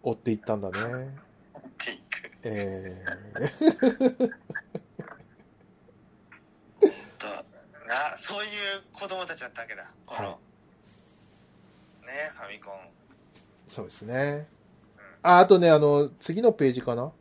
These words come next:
Speaker 1: こんなソフトもありましたっていうので、
Speaker 2: うん。
Speaker 1: あの、周辺機器も多かったんですよね。
Speaker 2: あー、周辺機器ね。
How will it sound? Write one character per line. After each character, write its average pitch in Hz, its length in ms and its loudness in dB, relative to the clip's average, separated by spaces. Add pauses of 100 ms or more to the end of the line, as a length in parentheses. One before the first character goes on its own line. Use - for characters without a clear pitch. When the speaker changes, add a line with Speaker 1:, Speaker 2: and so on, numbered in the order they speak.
(220)
Speaker 1:
こ - 140 0
ん 240 60 -2
な 247 100 4
ソ 254 120 2
フ 220 60 -6
ト 190 100 2
も 131 140 4
あ 117 40 6
り 120 80 0
ま 127 140 0
し - 80 -14
た 104 80 -6
っ - 20 -8
て - 140 -12
い 104 40 -8
う - 20 -10
の 101 40 -14
で、 98 60 -14
Speaker 2:
う 98 40 -16
ん。 - 20 -16
Speaker 1:
あ 95 40 -16
の、 202 80 -14
周 277 220 2
辺 302 220 4
機 - 100 -12
器 262 80 0
も 139 140 8
多 127 40 4
か 123 80 4
っ - 80 -4
た 98 80 -10
ん - 40 -16
で - 60 -20
す - 40 -20
よ 98 100 -16
ね。 113 140 -14 (1300)
Speaker 2:
あ 226 440 -2
ー、 226 40 -14
周 220 160 -16
辺 208 200 -16
機 - 180 -18
器 - 60 -20
ね。 - 60 -18